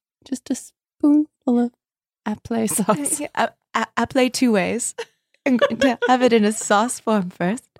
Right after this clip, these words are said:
Speaker 2: and then a, a hard crunchy form also. And also, like, oh, right. And she used to make my uncle, I mean, I think she still does, peel grapes for her.
Speaker 1: Oh, shut the fuck up.
Speaker 2: Mm-hmm.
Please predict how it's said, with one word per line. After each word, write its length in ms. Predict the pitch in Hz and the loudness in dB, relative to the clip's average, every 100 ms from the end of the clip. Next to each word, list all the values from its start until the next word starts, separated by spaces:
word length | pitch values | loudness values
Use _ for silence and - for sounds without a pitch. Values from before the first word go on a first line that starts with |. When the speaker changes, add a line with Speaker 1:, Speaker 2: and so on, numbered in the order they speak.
| _ _ _ 453 | _ _ _ -4
Speaker 2:
and 160 | 208 | 0
then 160 | 233 233 - | 2 0 -2
a, 120 | - | -6
a 120 | - 208 | -6 -6
hard 400 | 196 226 233 220 | -4 -2 -2 -4
crunchy 420 | - 262 - 185 | -6 -6 -4 -4
form 380 | - 82 170 226 _ | -6 -6 -6 -8 _
also. 500 | 262 254 277 - - - _ _ - - - _ | -2 -2 -2 -6 -8 -12 _ _ -18 -18 -20 _
And 100 | 269 | 0
also, 380 | - 240 269 247 | 0 0 0 0
like, 260 | 226 185 - - 339 294 - - | 0 -2 -2 -12 -12 -14 -14 0
oh, 120 | 262 | 2
right. 220 | 262 240 - | 4 2 2
And 100 | 196 | 0
she 100 | 247 | 0
used 140 | 226 | 0
to 60 | 240 | 2
make 180 | 208 208 | 2 2
my 200 | 185 170 | 0 2
uncle, 420 | 190 190 190 160 _ _ | 0 2 0 -2 _ _
I 80 | 185 | 2
mean, 100 | 175 | 2
I 20 | 170 | 0
think 120 | - | -6
she 100 | 143 | -4
still 160 | - | -2
does, 260 | 135 127 175 _ _ _ | 2 0 0 _ _ _
peel 180 | 208 180 | 2 4
grapes 260 | 151 - | 2 -2
for 80 | - | -4
her. 240 | 170 175 - _ _ | -4 -6 -10 _ _
Speaker 1:
Oh, 380 | 214 214 214 196 - | 0 2 4 0 -4
shut 400 | - - 208 202 | -6 -2 -2 -2
the 160 | 185 170 _ | -6 -6 _
fuck 280 | 208 170 - | -2 -2 -2
up. 320 | 185 156 - _ - | -4 -4 -8 _ -8
Speaker 2:
Mm-hmm. 340 | - 233 233 | 2 6 6